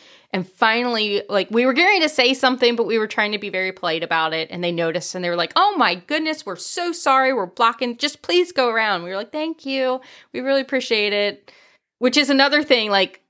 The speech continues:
to let people know you're there. 'Cause I'm sure had I made a noise, they would have heard us sooner and then been like, "Go around." So,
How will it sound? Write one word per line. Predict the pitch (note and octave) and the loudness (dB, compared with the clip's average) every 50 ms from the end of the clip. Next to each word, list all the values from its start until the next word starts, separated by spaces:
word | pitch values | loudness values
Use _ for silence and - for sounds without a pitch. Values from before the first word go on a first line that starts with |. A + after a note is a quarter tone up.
| - - | -8 -2
to | - G#3+ | 0 2
let | G#3+ G3+ - - | 2 2 2 2
people | - A3+ A3+ G#3 F#3 | -2 -2 0 0 2
know | F3+ F3 F3 | 2 2 2
you're | F3+ E3+ E3 E3 - | 2 0 -2 -2 0
there. | F3 E3+ D#3+ - - - - _ _ - | 2 2 2 0 -4 -8 -10 _ _ -8
'Cause | A#3 G3+ G3+ | -6 -4 -2
I'm | G#3 G3+ | -2 -4
sure | - - B3 A#3+ A#3+ C4+ | 0 2 4 4 4 4
had | A#3 A3+ A3+ A3 | 4 2 0 0
I | G#3+ G3+ | 0 0
made | G3+ G3 G3+ G3 | 0 0 0 0
a | F#3 | 0
noise, | E3+ E3+ F3+ F#3+ G3 F#3+ G3+ G3+ | -2 -2 -2 -2 -2 -2 -4 -4
they | F3+ F3 | -4 -4
would | F3 F#3 E3+ | -2 -2 -4
have | D#3+ D#3 | -4 -4
heard | - E3+ E3+ D#3+ | -4 -4 -2 -2
us | D#3+ D#3+ - | -4 -6 -6
sooner | - - E3+ E3 E3 E3+ E3+ E3+ - - | -8 -8 -6 -6 -4 -4 -6 -6 -8 -10
and | E3 D#3+ D#3+ | -10 -10 -8
then | D#3+ D#3 D#3 | -8 -8 -10
been | F3+ D#3+ | -8 -8
like, | E3+ F3 - | -8 -8 -6
"Go | F4+ F#4+ G4 G4 | -6 -4 -4 -4
around." | G4+ G#4+ G#4+ G4 E4+ C#4+ A#3+ A3 G#3+ G#3+ G#3 G3+ G3+ G3+ G3 _ _ _ - | -4 -2 -2 -2 -2 -2 -2 -4 -4 -8 -12 -12 -14 -16 -16 _ _ _ -12
So, | - - E3+ D#3+ D#3+ D#3 D#3 D#3 | -6 -2 0 0 0 0 -2 -4